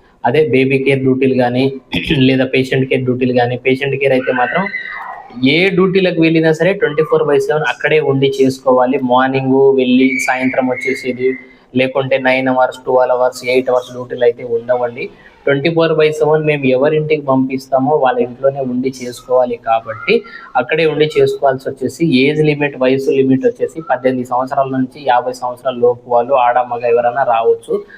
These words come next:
ఆడవాళ్ళకైతే ఇంట్లో పని, వంట పని, చిన్న పిల్లల్ని చూసుకోనికి, పెద్దవాళ్ళు ముసలోళ్ళకి సేవ చేయనికి ఉంటుంది. అదే మగవాళ్ళకైతే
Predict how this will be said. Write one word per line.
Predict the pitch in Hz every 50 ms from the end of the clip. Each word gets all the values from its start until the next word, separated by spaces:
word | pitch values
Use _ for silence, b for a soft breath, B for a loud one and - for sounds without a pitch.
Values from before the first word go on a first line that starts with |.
| B B B B B
ఆడవాళ్ళకైతే | - - 131 135 147 147 147 143 147 147 143 139 143 139 135 135 160
ఇంట్లో | 156 143 139 135 147 143
పని, | 135 135 135 135 135 143 151
వంట | 139 135 131 131 135
పని, | 131 131 135 131 131 143 147
చిన్న | 143 - 131 131 139 135
పిల్లల్ని | 135 135 131 131 135 135 131
చూసుకోనికి, | 131 131 135 131 131 - - - 131 127 123 123 - 147
పెద్దవాళ్ళు | 147 - 131 123 127 127 131 135 131 123
ముసలోళ్ళకి | 127 120 113 - 131 131 131 131 131 -
సేవ | - - 120 123 123 117 - 127
చేయనికి | 123 123 123 117 -
ఉంటుంది. | 123 117 - 120 123 143
అదే | 143 123 117 143
మగవాళ్ళకైతే | 143 135 127 123 123 123 131 131 131 135 131 135 135 - 127 123 - 175 - -